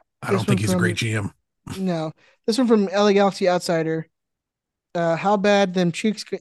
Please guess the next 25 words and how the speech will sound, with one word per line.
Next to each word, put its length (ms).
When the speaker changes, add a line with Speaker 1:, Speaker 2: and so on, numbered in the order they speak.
Speaker 2:
uh, 200
getting 360
clapped 460
on 100
the 140
Lord's 380
Day? 340
Hashtag 540
finally 360
beaten 360
Barson 420
in 220
Barson." 500
Speaker 1:
Three 140
two 120
Galaxy, 360
baby. 320
Don't 100
even 80
worry 140
about 220
it. 60
Ain't 140
no 100
thing. 680